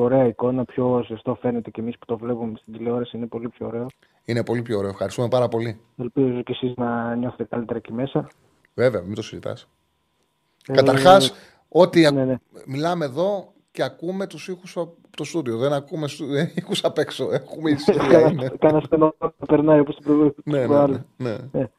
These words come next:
Speaker 1: Ε, ε, για την αεκ θα ήθελα με την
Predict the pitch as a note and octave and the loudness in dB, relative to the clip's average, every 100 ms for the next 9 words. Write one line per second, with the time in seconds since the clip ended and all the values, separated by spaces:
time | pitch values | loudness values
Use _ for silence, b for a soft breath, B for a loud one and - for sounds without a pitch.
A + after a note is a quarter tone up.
0 | _ _ _ - C#3+ C#3+ C#3 C#3 C#3 C3+ | _ _ _ -4 0 2 4 2 0 0
1 | C3 - _ _ _ _ _ _ B2+ B2+ | -2 -6 _ _ _ _ _ _ -4 -2
2 | B2+ C#3+ D#3 - C3 B2+ B2 A#2 - _ | 0 4 4 2 -6 -6 -6 -8 -16 _
3 | _ _ _ _ _ _ _ _ _ C#3 | _ _ _ _ _ _ _ _ _ -8
4 | C3+ | -8